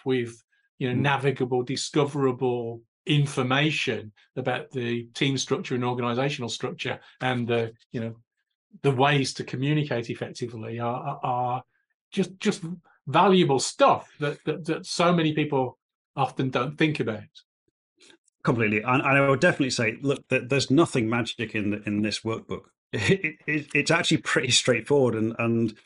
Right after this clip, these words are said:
Speaker 2: and, um, we, we're, we're, and it's called a workbook because, precisely because it's about putting things into practice. It's super, super
Speaker 1: Yeah.
Speaker 2: practical. Um,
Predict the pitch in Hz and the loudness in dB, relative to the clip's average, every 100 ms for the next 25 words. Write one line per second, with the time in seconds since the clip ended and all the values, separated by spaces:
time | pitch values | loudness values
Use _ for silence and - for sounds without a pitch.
0 | - - _ _ 117 117 110 107 101 - | -20 -20 _ _ -2 0 2 0 -2 -6
1 | - - 113 104 101 98 92 92 _ _ | -10 -4 -2 0 0 -2 -4 -8 _ _
2 | _ _ _ - 135 131 135 131 123 131 | _ _ _ 0 2 6 6 4 4 4
3 | 127 123 120 117 _ _ _ 147 - 156 | 6 4 0 -4 _ _ _ -8 0 2
4 | - 196 202 131 156 185 - 185 147 143 | 4 4 6 8 6 4 0 -6 -4 0
5 | 143 - - 127 143 143 110 123 127 110 | 0 0 -2 0 2 2 0 -2 0 0
6 | 131 - 127 117 120 117 - 135 113 110 | -2 -4 -4 -2 0 -2 -2 -6 -4 -4
7 | 101 107 113 101 101 113 107 - 117 110 | -4 -4 -6 -6 -6 -6 -2 -2 -2 -2
8 | 110 127 131 113 - - 98 - - - | -2 0 -2 -2 -8 -14 -16 -18 -20 -20
9 | - - _ - 107 104 98 95 87 | -20 -20 _ -2 0 2 0 -2 -4